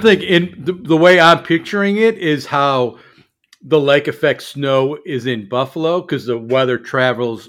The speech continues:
over, uh, whatever Great Lake is to the west of Buffalo. Is it Erie? I don't know. I'm showing my, uh,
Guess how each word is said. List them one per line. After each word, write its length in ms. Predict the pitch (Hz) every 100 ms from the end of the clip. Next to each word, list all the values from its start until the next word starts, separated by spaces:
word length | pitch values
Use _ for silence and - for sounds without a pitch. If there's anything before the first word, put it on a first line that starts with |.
| -
over, 600 | 127 113 120 113 110 - _ _ _ _ _ _ _ _ 117
uh, 160 | 110
whatever 500 | 107 113 117 113 113
Great 400 | 101 117 117 120
Lake 340 | 117 113 113 -
is 380 | 101 95 - _
to 120 | -
the 140 | 104 101
west 420 | 101 113 - -
of 160 | 98 -
Buffalo. 440 | 113 110 104 101
Is 140 | 104 110
it 80 | 107
Erie? 480 | 123 139 170 196 - _ _ _ _ _ _ _ _ -
I 80 | 120
don't 160 | 117 113
know. 140 | 113
I'm 100 | 110
showing 440 | 98 - 120 113 107
my, 260 | 110 104
uh, 220 | 104 101